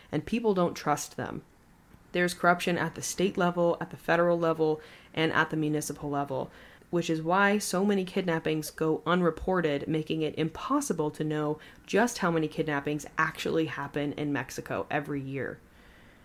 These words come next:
A woman whose husband was also kidnapped had her husband's fingers sent to her every time she would tell the kidnappers she didn't have the kind of money they were demanding. When Jane and Eduardo were settling down in San Miguel de Allende,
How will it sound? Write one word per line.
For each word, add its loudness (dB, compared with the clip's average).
A 2
woman 8
whose 6
husband 2
was 0
also 4
kidnapped -2
had 2
her 2
husband's 0
fingers 2
sent 0
to -2
her 0
every 4
time 0
she -4
would -2
tell 0
the -2
kidnappers -2
she -6
didn't 0
have 0
the 2
kind -2
of -4
money -2
they 0
were -2
demanding. -6
When 4
Jane 4
and 6
Eduardo 2
were 2
settling -2
down 0
in -2
San -2
Miguel -2
de -2
Allende, 0